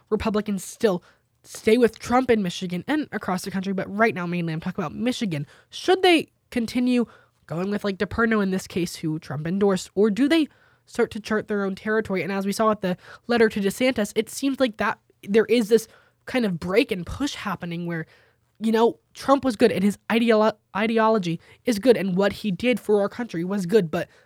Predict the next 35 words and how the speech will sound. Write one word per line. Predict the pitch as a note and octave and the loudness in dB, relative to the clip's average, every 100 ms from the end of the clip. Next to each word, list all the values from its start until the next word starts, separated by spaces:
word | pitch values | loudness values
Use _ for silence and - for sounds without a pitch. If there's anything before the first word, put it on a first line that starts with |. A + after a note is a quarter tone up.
| _ | _
there's | G3 A#3+ G3 | 2 2 2
more | G#3 G#3 G3+ | 2 2 2
past | - G3+ F#3 - | -2 -6 -6 -6
that. | D3 A#2 - | -6 -6 -6
It's | F3 - | -8 -4
not | F3+ - | -4 -6
just | D#3 D#3+ D#3+ _ | -8 -8 -8 _
Trump. | - G#3+ C#3+ - _ - - _ | -4 -2 -2 -6 _ -20 -20 _
And | A#3 G#3+ | 2 2
personally, | - D4 - B3+ - | 2 2 2 -4 -2
I | |
do | G#3 G#3 | 0 2
think | G3 F#3+ | 2 0
that | F3 | 0
needs | D#3+ E3+ - | -2 -4 -4
to | |
happen. | D3+ F3+ F3+ E3+ | -8 -6 -6 -6
I | C3 | -6
think | F#3 G3+ F#3+ - - - _ _ - | -6 -6 -6 -10 -20 -20 _ _ -2
Michigan | A#3+ A#3+ C4+ A3+ C4+ C4+ - _ _ _ _ _ - | -2 0 -2 2 0 0 -4 _ _ _ _ _ 0
isn't | C4+ A#3+ D4 A#3+ - - _ _ _ - | 4 4 4 2 -2 -16 _ _ _ 0
as | A3 G#3+ - | 2 2 -2
conservative, | A#3+ A3 A3+ G#3 G3+ | -8 -4 0 2 2
obviously, | F3+ F#3 F#3+ G3 - | 2 0 0 -2 -2
as | G3 F#3+ _ | -2 -4 _
other | F#3 F#3 | -2 -2
states | F3+ - F3+ - - - _ | -2 -4 -4 -6 -20 -20 _
like | F#3+ F3+ - _ | -4 -4 -6 _
Texas | - G3+ - - D#3+ - - - _ - | -10 -10 -8 -6 -6 -8 -18 -20 _ -6
and | F#3 E3+ | -4 -4
some | - G#3 F#3 | -4 -8 -4
other | F#3 F#3+ F3+ | -4 -2 -4
southern | - F#3 F3+ | -4 -4 -4
states | F3+ - F#3+ D#3+ - | -8 -4 -2 -2 -6
that | F#3 F3+ | -4 -4